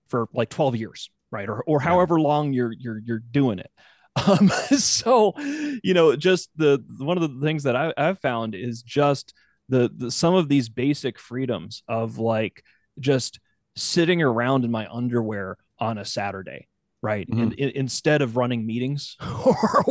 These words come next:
Speaker 1: or, you know, doing, doing things like that, just, just some, some of that. Uh, the, the responsibility is fascinating, and it creates challenges which are always novel, except when after a certain number of cycles, you're like,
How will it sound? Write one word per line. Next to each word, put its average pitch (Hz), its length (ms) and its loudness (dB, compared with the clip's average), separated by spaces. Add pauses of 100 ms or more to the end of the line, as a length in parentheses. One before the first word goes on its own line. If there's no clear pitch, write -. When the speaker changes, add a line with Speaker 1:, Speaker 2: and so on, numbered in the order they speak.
Speaker 1:
or, 202 240 4 (320)
you 143 100 2
know, 135 160 4
doing, 151 460 4
doing 151 320 2
things 143 300 -6
like 131 160 -4
that, 127 280 -2
just, 135 220 -12
just 143 180 -8
some, 160 240 -2
some 185 200 0
of 127 140 0
that. 110 280 0 (380)
Uh, 139 280 4 (240)
the, 156 420 4
the 156 100 0
responsibility 208 800 0
is 135 140 -4
fascinating, 139 560 -4
and 107 140 -6
it 107 160 -10
creates 151 440 -2
challenges 135 680 -2
which 117 140 -4
are 117 100 2
always 127 460 2
novel, 123 580 0 (160)
except 139 420 0
when 139 160 2
after 127 380 -2
a 117 40 -6
certain 123 380 -4
number 120 220 -2
of 107 80 -8
cycles, 117 460 -2
you're 107 100 -4
like, 110 180 -2